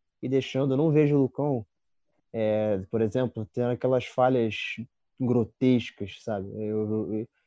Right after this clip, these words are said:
eu vejo que o Lucão, em algum determinado momento, pode acabar deixando alguma bola, assim, deixando a impressão de que poderia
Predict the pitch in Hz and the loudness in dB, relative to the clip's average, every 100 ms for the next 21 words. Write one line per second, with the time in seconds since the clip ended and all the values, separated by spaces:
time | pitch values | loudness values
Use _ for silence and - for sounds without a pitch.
0 | _ - 113 117 120 - 127 120 127 127 | _ -6 -2 0 -2 0 -2 0 -2 -2
1 | 117 120 127 123 120 120 120 120 120 120 | -2 -2 -2 -2 -2 -2 -2 -2 -2 -2
2 | 113 120 104 - _ _ _ _ _ _ | -4 -6 -8 -10 _ _ _ _ _ _
3 | _ _ _ - - 127 120 117 120 123 | _ _ _ -12 0 2 2 0 0 4
4 | 117 113 110 101 98 _ _ _ _ 123 | 4 4 2 -4 -10 _ _ _ _ -4
5 | 117 - 127 120 117 123 113 107 117 113 | -2 -2 -2 -2 -2 0 0 0 0 0
6 | - 117 110 107 120 113 113 110 113 110 | -4 -4 -4 -4 -4 -4 -4 -4 -6 -8
7 | - 113 110 110 110 104 | -8 -6 -4 -2 -2 -4